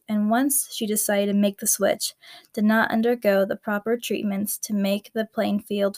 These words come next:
fair for her other female competitors. It is that the reason why we separate boys and girls swimming is due to the difference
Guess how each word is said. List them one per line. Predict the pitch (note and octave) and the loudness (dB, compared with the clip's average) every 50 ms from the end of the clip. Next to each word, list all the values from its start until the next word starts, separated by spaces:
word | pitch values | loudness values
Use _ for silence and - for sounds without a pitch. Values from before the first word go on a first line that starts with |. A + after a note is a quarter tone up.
| - - | -8 0
fair | - A#3 G#3+ G3 F#3+ G3+ G3+ - | 4 4 4 6 4 2 0 -2
for | - G#3+ | -4 -6
her | F#3+ G#3 - - | -2 -2 -2 0
other | G#3 G3+ G3 G3 F#3+ F#3+ - G3 _ _ _ | 0 0 2 2 0 0 -2 -4 _ _ _
female | - G3+ G3 F#3+ F#3 F3+ G3 | -2 -2 0 0 -2 -2 -4
competitors. | - - G3+ G3 - - G#3 F#3+ F#3+ - - - - G#3 G#3 - - - _ _ _ _ _ _ _ _ _ _ _ _ - - _ _ _ _ _ _ _ - _ _ _ _ _ - - - _ _ _ _ - | -4 -2 -4 -4 -2 0 0 0 0 0 -4 -12 -12 -8 -8 -8 -8 -8 _ _ _ _ _ _ _ _ _ _ _ _ -20 -20 _ _ _ _ _ _ _ -20 _ _ _ _ _ -20 -20 -20 _ _ _ _ 4
It | B3 B3 | 4 8
is | C4 C#4+ D4+ D#4+ D#4 - - - - - - - - - - | 8 8 8 8 6 2 -2 -4 -6 -12 -14 -16 -16 -10 0
that | - A#3+ A#3+ A#3+ - | 2 2 2 2 2
the | C4 C4 A#3+ | 0 0 2
reason | A#3 A3+ G#3+ A3 G#3 G#3 G3+ G3+ G#3 G#3 G3+ | 0 0 0 0 0 0 0 0 2 2 2
why | G#3 G3+ G#3 G#3+ A3 | 2 2 2 2 2
we | G#3+ A3+ A#3 | 0 0 -2
separate | A3+ - A3+ A3 - - A3 G#3+ G#3 G#3 G#3 - - _ _ - | 0 -2 -2 -4 -4 -4 -2 0 0 0 -2 -4 -8 _ _ 0
boys | - G#3 G#3 G#3 G#3+ G#3 A#3+ - - _ - | 4 4 4 4 2 0 -2 -8 -12 _ -8
and | - G#3+ G#3+ G#3 | 0 2 2 2
girls | G#3+ G3+ G3 G3 G#3+ G#3+ G#3+ - | 4 2 2 2 2 0 0 0
swimming | - - G#3+ G3+ F#3+ G3+ A3 A3 A3+ | 0 0 0 0 0 0 -2 -4 -4
is | - G3+ G3 | -4 -6 -6
due | - G#3 G#3 | -4 -4 -2
to | A3 | 2
the | A3 A#3+ | 2 2
difference | G3+ G3+ G3+ - - - G3+ G3+ G#3+ G#3 | 2 2 -4 -4 -4 -4 -2 -2 -2 -4